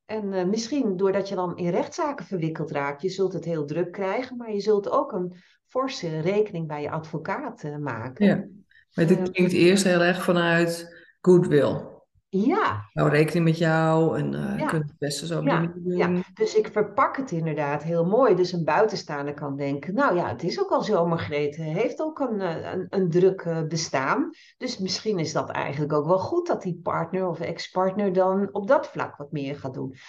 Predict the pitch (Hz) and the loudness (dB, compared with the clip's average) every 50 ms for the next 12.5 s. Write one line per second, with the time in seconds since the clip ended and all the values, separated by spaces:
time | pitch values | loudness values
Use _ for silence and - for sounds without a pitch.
0 | - - _ - 196 202 202 208 208 - - - 269 302 302 - - - 226 214 | -20 -10 _ 2 4 6 6 6 4 2 0 0 0 0 0 -2 -2 0 0 0
1 | - - - 233 233 - - - 214 196 175 156 190 220 302 370 359 349 269 175 | 2 4 4 4 4 4 2 0 0 0 2 2 4 4 4 4 4 2 -2 -6
2 | 151 143 139 160 185 196 - 156 165 202 214 196 175 165 175 202 240 285 294 214 | -6 -6 -4 -2 -2 -4 -4 -2 0 2 4 4 4 2 2 2 2 2 2 0
3 | 196 - 165 156 156 156 - 220 254 269 262 - 170 156 151 156 160 160 160 226 | 0 -2 -4 -6 -6 -6 -4 -2 -2 -2 -2 -4 -4 -6 -4 -4 -6 -6 -6 -4
4 | 240 240 202 175 - - - - - 196 - - - - 165 170 - - - - | -4 -2 -2 -2 -4 -6 -8 -6 -6 -6 -6 -6 -8 -10 -10 -10 -8 -6 -4 0
5 | 202 208 175 175 160 165 156 156 269 311 - 196 247 311 330 320 - - _ _ | 0 0 0 -2 -4 -4 -4 -2 0 2 2 2 0 -2 -4 -8 -10 -16 _ _
6 | _ _ _ _ _ - 180 190 190 190 185 185 180 - - 262 269 339 330 - | _ _ _ _ _ -4 -2 0 2 2 2 0 0 -2 -2 0 0 0 0 0
7 | - - 175 170 - 165 151 151 156 143 160 165 - - - - - 190 196 196 | -2 -4 -6 -6 -6 -6 -6 -4 -4 -2 -2 -2 -4 -4 -6 -4 -2 -2 0 0
8 | 190 190 220 254 302 330 285 220 214 - - - 165 151 147 151 170 220 254 285 | 0 0 2 2 2 2 0 0 -2 -4 -6 -6 -6 -4 -4 -4 -4 -4 -4 -4
9 | 277 262 247 - - 135 135 202 269 339 359 - - 190 156 143 147 143 127 143 | -4 -2 -2 -2 -4 -4 -4 -2 0 0 0 -2 -4 -6 -8 -6 -4 -2 -2 -2
10 | 143 - - 214 - - 196 208 196 180 180 160 147 170 214 226 247 214 165 147 | -4 -6 -10 -12 -10 -8 -6 -6 -6 -4 -6 -6 -4 -2 0 2 4 2 2 2
11 | 160 208 - - - 202 - 190 175 - 196 208 214 208 - - 165 170 165 160 | -2 -6 -6 -6 -8 -6 -4 -4 -4 -2 0 0 0 0 -2 -2 -4 -4 -4 -4
12 | - 208 208 220 175 151 180 220 226 - | -2 0 0 0 0 0 0 -2 -4 -4